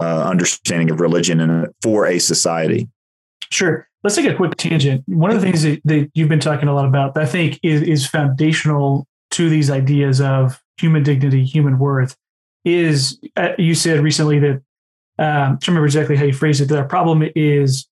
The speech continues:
Speaker 2: is, uh, is anthropology. Is that,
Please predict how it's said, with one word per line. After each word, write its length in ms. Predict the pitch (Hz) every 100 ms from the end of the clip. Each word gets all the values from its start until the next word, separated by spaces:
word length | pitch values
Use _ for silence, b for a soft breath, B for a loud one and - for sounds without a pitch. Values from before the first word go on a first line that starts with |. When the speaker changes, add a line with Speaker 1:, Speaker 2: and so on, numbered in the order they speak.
| _
Speaker 2:
is, 560 | - 147 139 131 127 - _ _ _
uh, 280 | 147 139 143 - _ _ _ _ _
is 120 | 165
anthropology. 680 | 156 156 135 151 139 131 127 -
Is 100 | 156
that, 220 | 156 156